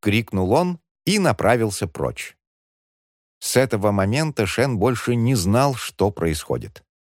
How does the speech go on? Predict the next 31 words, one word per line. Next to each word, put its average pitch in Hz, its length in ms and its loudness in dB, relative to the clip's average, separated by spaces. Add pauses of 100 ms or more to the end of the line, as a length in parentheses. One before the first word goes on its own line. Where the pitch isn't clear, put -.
(300)
догадывался, 135 760 2
что 92 240 0
Лев 95 260 2
с - 100 -8
Муаном 87 600 2
и 98 100 -4
учениками 85 680 -2
отошли 90 520 0
дальше 76 440 0
по - 120 -14
течению 90 640 -2 (420)
и, 117 80 2
вероятно, 131 640 4
вглубь 110 420 -4
леса. 64 540 -4 (720)
Скорее 104 440 2
всего, 120 400 0
Лев 101 320 2
расставит 104 640 0
учеников 98 600 -2
по 90 100 0
начальным 76 520 0
позициям, 131 680 -2
а 98 60 4
затем 101 360 0
с - 120 -6
Муаном 123 480 2
затаится 147 720 -2
где-то 123 440 0
на 123 140 0
полпути. 110 840 -6